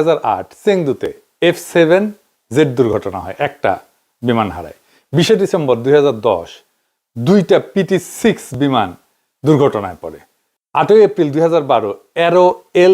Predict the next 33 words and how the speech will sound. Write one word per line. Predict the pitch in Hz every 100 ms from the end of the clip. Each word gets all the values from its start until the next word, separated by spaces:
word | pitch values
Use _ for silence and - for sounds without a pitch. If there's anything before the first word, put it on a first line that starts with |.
| 185
থার্টি | 185 170 175
নাইন | 165 156 143 -
ক্র্যাশ | 156 123 - - 160
একটা। | - 101 - _ _ _ _ _ _ _ _ _ -
ছাব্বিশে | 190 180 214 202
এপ্রিল | - 147 131
দুই | 160
হাজার | 160 139 123
বারো | 104 87 - _ _ 151
একটা | 151 180 -
পিটি | 208 185 175
সিক্স | - 180 - 113
ভারতীয় | 147 160 160 151
ভূখণ্ডে | 139 135 160 165 147
জরুরি | 165 151 127
অবতরণ | 104 101 95 90 85
করে। | 85 - _ _ _ _ _ _
তেরোই | 185 233 226
মে | 160 131
দুই | 160
হাজার | 165 180
পনেরো | 185 170 131 101 90 _ _ - 180
এমআই | 190 190 190 185 -
সেভেন্টিন | 185 175 165 160 147
হেলিকপ্টার | 151 143 147 143 127
দুর্ঘটনা | 127 120 113 110
হয় | 104 104 131
একটা। | - - - - _ _ _ _ _ _ _ _ _ 196
ঊনত্রিশে | 240 - 247 226 160
জুন | 143 131
দুই | 156
হাজার | 165 175 175
পনেরো | 196 160 110